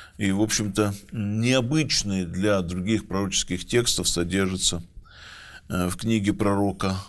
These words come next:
Амоса. Глава третья.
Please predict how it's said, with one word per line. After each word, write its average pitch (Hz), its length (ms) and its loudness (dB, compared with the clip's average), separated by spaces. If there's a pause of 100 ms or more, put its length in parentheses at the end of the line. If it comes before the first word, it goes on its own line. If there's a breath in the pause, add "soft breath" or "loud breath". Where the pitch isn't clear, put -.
(140)
Амоса. 107 560 2 (1500 loud breath)
Глава 123 340 6
третья. 120 720 2